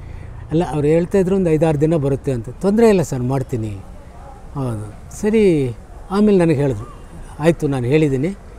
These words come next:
ನೀವು ಹೋಗಿ ಅವ್ರಿಗೆ ಕ್ಯಾರೆಕ್ಟ್ರನ್ನ ಹೇಳಿ, ನಿಮ್ದು ಏನೇನಿದೆ ಅವನ್ನೆಲ್ಲ ಮಾತಾಡ್ಕೊಳ್ಳಿ" ಅಂತ. ಅವ್ರು ಮಾಡಬೇಕಾಗಿದ್ದಿರಲಿಲ್ಲ ಆ ಥರ. But ನೋಡಿ, ನನಗೆ ಎಷ್ಟು ಅವರು encourage ಮಾಡ್ಕೊ ಬಂದರು ಅಂದರೆ,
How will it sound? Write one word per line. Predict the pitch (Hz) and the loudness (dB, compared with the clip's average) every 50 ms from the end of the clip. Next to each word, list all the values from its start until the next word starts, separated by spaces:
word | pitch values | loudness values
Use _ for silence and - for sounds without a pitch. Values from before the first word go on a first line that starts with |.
| - - - | -18 -10 -6
ನೀವು | 147 135 127 151 | -4 0 2 2
ಹೋಗಿ | 160 156 156 | 2 4 2
ಅವ್ರಿಗೆ | 139 131 127 113 113 110 - | 2 2 0 -2 -4 -8 -6
ಕ್ಯಾರೆಕ್ಟ್ರನ್ನ | - 135 139 143 135 - - 135 131 123 | -4 -2 -2 0 -2 -2 -4 -4 -4 -2
ಹೇಳಿ, | 127 160 170 143 | -2 -2 -2 -2
ನಿಮ್ದು | 127 135 135 135 131 | 0 0 0 2 4
ಏನೇನಿದೆ | 143 151 147 143 135 131 127 117 147 | 4 4 4 4 0 0 0 0 -2
ಅವನ್ನೆಲ್ಲ | 135 120 123 117 113 127 | -2 -2 -2 -4 -4 -4
ಮಾತಾಡ್ಕೊಳ್ಳಿ" | 135 117 117 120 - 127 117 98 - - 110 104 107 110 98 92 - - - - - - - - - - | -4 -4 -6 -4 -4 -4 -6 -6 -6 -6 -4 -4 -4 -4 -4 -6 -10 -14 -16 -18 -18 -18 -18 -18 -14 -10
ಅಂತ. | 117 107 101 117 113 | -10 -8 -8 -8 -6
ಅವ್ರು | 131 147 156 156 | -4 -2 -2 0
ಮಾಡಬೇಕಾಗಿದ್ದಿರಲಿಲ್ಲ | 147 143 156 175 175 190 190 - - 175 170 170 147 131 143 123 147 160 156 131 110 - - - | 0 -2 0 0 2 2 0 2 0 0 0 0 0 -2 -2 -2 0 0 0 0 -2 -6 -8 -10
ಆ | 123 | -10
ಥರ. | - - 120 101 - - - - - - - - - - - - - - 131 | -6 -6 -8 -8 -8 -10 -16 -18 -18 -18 -18 -18 -18 -18 -18 -18 -12 -6 -4
But | 151 143 - 156 131 123 131 131 123 | -4 0 0 0 0 2 0 -4 -2
ನೋಡಿ, | 139 175 202 202 190 147 | 0 2 4 4 4 4
ನನಗೆ | 120 131 143 151 170 143 147 | 2 0 0 -2 0 0 0
ಎಷ್ಟು | 151 - - - - - 226 | -2 -4 -6 -12 0 4 4
ಅವರು | 208 196 190 180 170 165 | 4 6 4 4 4 4
encourage | 160 170 160 - 190 190 170 165 | 2 2 2 2 2 2 2 2
ಮಾಡ್ಕೊ | 165 160 139 - 170 | 0 0 0 -2 -2
ಬಂದರು | 139 147 143 147 143 139 | -2 0 0 0 0 -2
ಅಂದರೆ, | 131 117 110 110 113 | -2 -4 -6 -6 -8